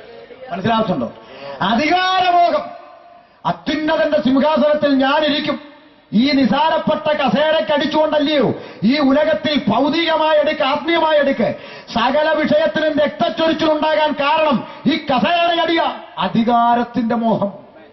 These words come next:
മനസ്സിലാവുന്നുണ്ടോ? ആമേൻ. രാഷ്ട്രീയ മേഖലയിൽ കസേരക്കടിച്ചുകൊണ്ട് എത്രയെത്ര അണികളുടെ പ്രാണം നഷ്ടപ്പെടുന്നു, എത്രയെത്ര അമ്മമാർക്ക് യുവതലമുറയെ കുഞ്ഞുങ്ങളെ നഷ്ടപ്പെടുന്നു.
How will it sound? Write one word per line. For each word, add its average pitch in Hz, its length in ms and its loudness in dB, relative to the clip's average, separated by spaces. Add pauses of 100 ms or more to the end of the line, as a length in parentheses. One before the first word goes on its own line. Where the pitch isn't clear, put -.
(840)
മനസ്സിലാവുന്നുണ്ടോ? 208 540 0 (800)
ആമേൻ. 208 460 2 (880)
രാഷ്ട്രീയ 220 460 2
മേഖലയിൽ 254 560 2
കസേരക്കടിച്ചുകൊണ്ട് 254 880 0 (280)
എത്രയെത്ര 262 520 0 (100)
അണികളുടെ 247 480 2
പ്രാണം 233 480 0
നഷ്ടപ്പെടുന്നു, 233 600 0 (340)
എത്രയെത്ര 277 480 2
അമ്മമാർക്ക് 262 760 2
യുവതലമുറയെ 262 720 2
കുഞ്ഞുങ്ങളെ 269 500 2
നഷ്ടപ്പെടുന്നു. 320 680 2